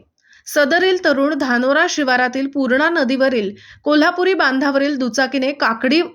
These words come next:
वस्तीवरून भराडीकडे जात असताना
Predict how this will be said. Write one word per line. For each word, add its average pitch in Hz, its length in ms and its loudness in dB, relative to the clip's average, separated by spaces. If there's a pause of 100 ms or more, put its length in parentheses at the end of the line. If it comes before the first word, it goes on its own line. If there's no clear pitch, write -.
(160)
वस्तीवरून 240 680 0 (340)
भराडीकडे 294 640 2
जात 214 280 -2
असताना 220 400 -2